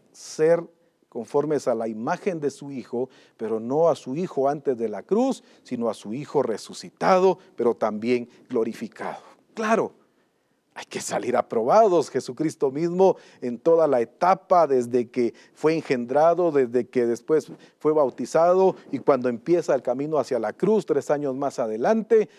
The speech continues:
pero el Señor fue aprobado en todo, como hijo,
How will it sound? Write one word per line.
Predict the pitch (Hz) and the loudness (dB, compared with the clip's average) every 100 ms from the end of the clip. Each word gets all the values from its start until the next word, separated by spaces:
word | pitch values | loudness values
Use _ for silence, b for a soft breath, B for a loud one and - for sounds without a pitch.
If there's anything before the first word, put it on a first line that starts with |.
| B - | B -6
pero | 123 120 | -2 0
el | |
Señor | - 113 123 156 | -2 -4 0 -2
fue | 139 131 151 160 b b | -2 0 2 0 b b
aprobado | 123 113 - 135 110 107 151 226 240 208 | -2 -2 -2 0 0 0 0 0 0 -2
en | 143 | -2
todo, | - 180 147 | 0 2 2
como | 113 165 143 120 127 | 0 -2 0 -2 0
hijo, | 247 269 - 143 127 | 0 0 0 2 2